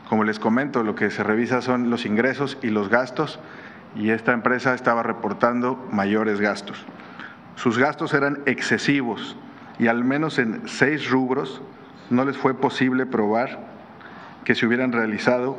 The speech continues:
para que la operación natural del negocio funcionara. Cuando el sat concluyó la auditoría, esos seis rubros de gastos que acabo de mencionar, no fue posible que se restaran al monto que debía pagar de impuestos,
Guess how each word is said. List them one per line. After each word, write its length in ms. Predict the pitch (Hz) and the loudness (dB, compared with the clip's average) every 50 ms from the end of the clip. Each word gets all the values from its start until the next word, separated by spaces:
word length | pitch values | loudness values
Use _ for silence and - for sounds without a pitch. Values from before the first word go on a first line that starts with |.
| - - - | -6 -2 0
para 200 | 120 113 113 107 | 2 2 2 2
que 100 | - 113 | 2 2
la 80 | 107 104 | 2 2
operación 560 | 101 - 107 107 104 - - 120 127 131 127 - | 2 2 0 0 2 2 2 2 0 0 -2 -2
natural 400 | 123 113 107 - 110 113 107 110 | -2 -2 0 2 2 2 2 2
del 160 | 113 107 107 | 2 2 0
negocio 380 | 101 95 101 101 98 - - - | 2 2 0 0 0 0 0 0
funcionara. 500 | 98 90 - - 95 98 92 90 90 - - - - - - - - - - - - - - - - - - - - - - - - - - - - - - - - - - - - | -2 -4 -2 0 0 0 0 -2 -2 -6 -8 -12 -14 -16 -18 -20 -20 -20 -20 -20 -20 -20 -20 -18 -18 -16 -16 -16 -18 -20 -20 -20 -20 -18 -16 -16 -16 -16 -18 -20 -20 -20 -10 -4 0
Cuando 240 | 127 117 120 120 117 | 2 2 2 2 2
el 80 | 120 | 2
sat 220 | 117 - 139 143 - | 2 2 0 2 0
concluyó 400 | 165 160 139 143 131 120 123 131 | -2 -2 0 2 2 2 2 2
la 80 | 139 | 2
auditoría, 640 | 135 131 123 113 - 120 107 113 127 135 139 147 147 - - - - - - - - - - - - - - - - | 0 0 -2 -2 0 0 0 2 2 2 0 -2 -4 -8 -14 -16 -16 -18 -20 -20 -20 -20 -20 -20 -20 -20 -4 0 2
esos 260 | 139 135 135 160 135 | 2 2 2 0 0
seis 320 | - - 143 151 139 117 117 | 2 2 2 2 0 0 0
rubros 320 | 131 143 143 139 139 123 | 0 2 2 2 0 0
de 140 | 117 110 107 | 0 2 2
gastos 640 | 113 120 123 120 120 - 135 117 107 - - - - - - - - - - - - - - - - - - - - | 2 2 2 0 -2 0 0 0 0 -2 -6 -10 -12 -14 -18 -20 -20 -20 -20 -20 -20 -20 -20 -20 -20 -20 -12 -4 0
que 80 | 107 | 0
acabo 240 | 101 117 110 117 117 | 2 4 2 2 2
de 80 | 117 110 | 2 0
mencionar, 640 | 110 107 107 117 113 107 113 120 131 120 - - - - | 0 0 0 2 2 2 2 2 0 -2 -6 -12 -6 0
no 180 | 127 123 127 127 | 2 2 2 2
fue 240 | - 143 127 131 | 2 0 0 0
posible 540 | - 131 120 - 131 127 120 120 127 123 120 | 0 -2 0 2 2 2 2 2 0 -2 -2
que 140 | 120 120 104 | -2 -2 0
se 100 | - 113 | 0 2
restaran 480 | 101 101 98 - - 123 117 120 117 117 | 2 2 0 0 2 2 2 2 2 0
al 120 | 107 104 | 2 2
monto 360 | 107 113 117 120 113 110 127 | 2 2 2 2 0 0 0
que 100 | - 113 | 0 2
debía 300 | 104 101 104 110 107 104 | 2 2 2 2 0 2
pagar 260 | - 104 104 110 107 | 2 2 2 2 0
de 80 | 104 107 | 0 0
impuestos, 640 | 107 101 - - 120 127 - - - 113 - - - | 0 0 2 2 2 0 0 -2 -8 -10 -10 -10 -12